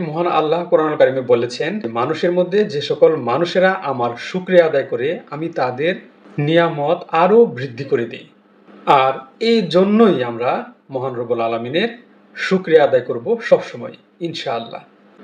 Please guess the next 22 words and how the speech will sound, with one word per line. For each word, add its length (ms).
যারা 300
মহান 240
রব্বুল 300
আলামিনের 340
শুকরিয়া 340
আদায় 160
করে 180
না, 120
তাদের 280
দারিদ্রতাও 800
কখনোই 500
দূর 280
হয় 140
না। 140
অবশ্যই 580
আপনি 240
আপনার 260
সন্তানকে 580
শুকরিয়া 480
আদায় 160
করতে 280
শেখাবেন, 480